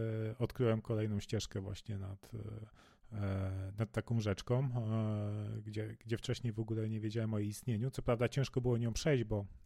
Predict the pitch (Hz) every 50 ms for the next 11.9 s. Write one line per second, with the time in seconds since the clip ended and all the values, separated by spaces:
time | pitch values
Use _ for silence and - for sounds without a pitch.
0 | - - 113 104 104 104 104 98 104 113 127 127 113 113 104 - 110 110 104 101
1 | 98 98 101 107 120 131 120 120 110 - 117 104 - - 113 101 110 107 110 110
2 | 110 110 107 101 101 104 101 98 98 95 101 110 - - 113 110 107 127 117 101
3 | - 101 95 104 101 95 - - 104 104 104 110 107 104 104 104 101 101 98 101
4 | 120 147 - - - - - - - - - - - - - - 107 113 113 113
5 | 113 117 117 120 120 131 - - 160 185 233 277 - - - - 147 170 185 190
6 | - 175 160 - 127 113 107 107 107 - - - - - - 120 101 95 110 107
7 | 107 104 - - 113 104 107 101 - - 104 - - - 101 98 101 98 107 113
8 | - - - 95 - - - 98 - - 104 104 104 - - - - - - -
9 | - - 113 - - 110 107 110 107 107 107 104 117 117 113 107 104 104 104 104
10 | 101 95 - - 113 107 101 98 95 104 107 107 107 107 107 104 104 107 107 110
11 | 110 107 110 110 117 117 113 110 110 110 117 120 - - - 110 107